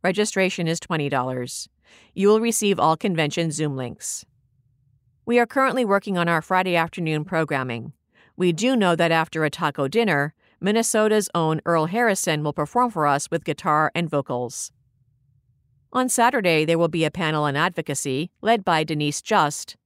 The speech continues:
C E O, Wisconsin Council of the Blind and Visually Impaired, a segment on fall prevention and safety from motivational speaker and author Larry Johnson, Houston, Texas,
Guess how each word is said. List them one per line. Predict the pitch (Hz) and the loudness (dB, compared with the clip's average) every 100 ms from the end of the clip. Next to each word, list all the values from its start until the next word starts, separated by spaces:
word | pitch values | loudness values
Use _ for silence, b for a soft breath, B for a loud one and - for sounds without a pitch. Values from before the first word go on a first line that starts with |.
| _ | _
C | - - 180 | -8 -2 -2
E | 160 - | -2 0
O, | 208 196 165 | 2 4 2
Wisconsin | 151 156 - 202 196 220 202 | 0 -4 -2 -2 0 -2 -2
Council | 175 160 185 151 | -2 -2 -2 -2
of | 135 | -2
the | 131 | -4
Blind | 190 185 175 | -2 0 0
and | 156 | -2
Visually | 156 151 147 147 | -2 -2 -4 -4
Impaired, | 151 185 170 139 123 113 _ _ _ | -6 -2 0 0 -2 -8 _ _ _
a | 165 | -6
segment | - 220 214 170 | 0 0 0 0
on | 160 143 | 0 -2
fall | - 220 | 2 0
prevention | 226 185 151 135 156 | 0 -2 -2 -2 -4
and | 135 131 | -4 -4
safety | - 139 135 156 165 - | -2 -2 -2 -2 -2 -4
from | - 170 | -4 0
motivational | 170 156 170 170 160 143 | 2 2 2 0 -4 -4
speaker | - 202 185 165 | -2 -4 -2 0
and | 151 | 0
author | 165 202 175 160 | 2 0 0 0
Larry | 143 147 | 0 -2
Johnson, | 156 160 185 - 131 156 _ _ | 0 0 0 -2 -4 -4 _ _
Houston, | 156 151 175 | -4 -2 -4
Texas, | 131 202 - 143 151 - - | -2 -2 -2 -2 -2 -4 -12